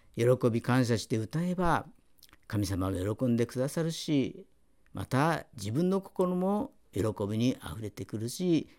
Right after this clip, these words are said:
また周りの人々にも喜んでもらえるのであります。このように天国へ向かう旅路を歩んでいると、いつ景況がき-、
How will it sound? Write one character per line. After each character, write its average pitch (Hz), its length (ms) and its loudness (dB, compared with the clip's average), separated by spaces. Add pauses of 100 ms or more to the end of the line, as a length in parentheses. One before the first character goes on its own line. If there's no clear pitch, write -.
ま 95 100 -6
た 110 500 0
周 98 220 -4
り 104 80 -2
の 95 80 -2
人 - 220 -6
々 147 360 -2
に 214 120 0
も 208 320 2 (560)
喜 90 340 -6
ん 95 160 -6
で 104 80 -8
も 87 260 -6
ら 90 200 -10
え 98 80 -8
る 101 100 -12
の 101 140 -10
で 131 180 -4
あ - 60 -10
り - 80 -18
ま - 80 -20
す。 - 240 -16 (600)
こ - 80 -4
の 123 80 4
よ 117 80 2
う - 20 2
に 110 140 2
天 135 240 6
国 139 300 8
へ - 20 6
向 113 140 2
か 151 200 4
う 143 200 4
旅 110 320 0
路 123 180 4
を - 160 0
歩 117 240 0
ん 170 140 -2
で 165 100 0
い 165 60 0
る 175 100 -2
と、 185 540 2 (280)
い 160 120 0
つ - 160 -8
景 170 140 2
況 170 220 -2
が 160 140 0
き-、 - 160 -10